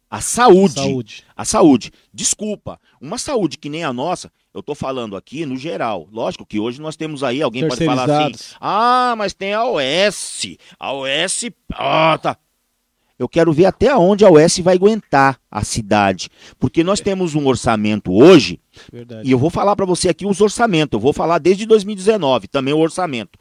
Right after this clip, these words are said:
Speaker 1: Então, a O S hoje, eles contemplam aí, eles têm aí um custo, né, é, bienal, a cada dois anos, vamos colocar aí de sessenta e sete milhões.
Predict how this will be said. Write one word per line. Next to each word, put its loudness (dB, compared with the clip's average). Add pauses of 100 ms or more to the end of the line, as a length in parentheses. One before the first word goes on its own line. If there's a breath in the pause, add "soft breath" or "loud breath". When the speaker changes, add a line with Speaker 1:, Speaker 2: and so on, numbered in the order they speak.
(440 soft breath)
Speaker 1:
Então, -4
a -2
O -2
S -2
hoje, 2
eles -8
contemplam -6
aí, -6
eles -12 (280)
têm -6
aí -6 (340 soft breath)
um -14
custo, -12 (400)
né, -14 (400)
é, -8
bienal, -4 (480)
a -20
cada -8
dois -6
anos, -8 (520)
vamos -16
colocar -4
aí -4
de -16
sessenta -6
e -8
sete -6
milhões. -10